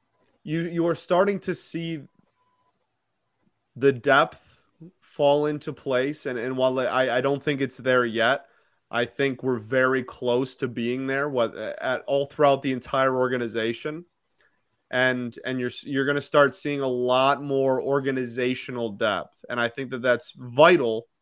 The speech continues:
to sustained success. So while the product this year, you know, maybe people were hoping for a little bit more, I, I still venture that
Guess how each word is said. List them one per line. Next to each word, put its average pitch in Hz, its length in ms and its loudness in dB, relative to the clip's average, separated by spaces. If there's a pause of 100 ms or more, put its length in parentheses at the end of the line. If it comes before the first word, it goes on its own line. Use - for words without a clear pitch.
(120)
to 131 220 -2
sustained 139 880 -2
success. 117 720 -2
So 117 380 0 (540)
while 131 600 4 (460)
the 135 100 -8
product 160 480 4
this 160 300 -2
year, 160 160 -2
you 156 100 -2
know, 143 140 0
maybe 143 280 0
people 160 360 -6
were 165 100 4
hoping 170 280 0
for 170 120 -4
a 165 60 0
little 170 200 -2
bit 165 180 -4
more, 170 380 -2
I, 139 300 2
I 143 320 4
still 139 540 -2
venture 135 560 -2
that 120 260 0